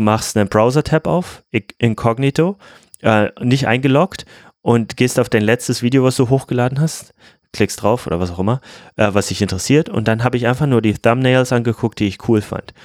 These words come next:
Und dann bin ich so durch verschiedene Topics durchgekommen und habe gesehen, was, was funktioniert, was nicht funktioniert und meine Güte, du kannst ja echt nicht, also sie sehen ja alle gleich aus. Also, weißt du, ich hab,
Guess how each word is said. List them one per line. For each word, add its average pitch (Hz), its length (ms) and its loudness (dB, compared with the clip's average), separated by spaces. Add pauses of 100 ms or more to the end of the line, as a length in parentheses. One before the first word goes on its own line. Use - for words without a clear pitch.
(260)
Und 113 100 -2
dann 113 120 0
bin 127 100 0
ich 123 80 0
so 123 160 2
durch 113 220 2
verschiedene 120 440 2
Topics 123 400 0
durchgekommen 110 600 2
und 98 100 0
habe 98 120 -4
gesehen, 98 280 0
was, 90 200 -4
was 95 120 0
funktioniert, 101 480 -2
was 90 120 -2
nicht 123 160 0
funktioniert 95 520 0 (480)
und 117 380 2 (520)
meine 151 400 2
Güte, 131 280 2
du 101 120 0
kannst 139 380 0
ja 120 100 2
echt - 320 -2
nicht, 131 380 -2 (100)
also 107 120 -4
sie 107 80 -6
sehen 131 140 2
ja 131 100 2
alle 123 160 2
gleich 117 300 0
aus. - 280 -10 (140)
Also, 117 300 2 (240)
weißt 127 180 2
du, 160 200 0 (100)
ich - 180 0
hab, - 180 -2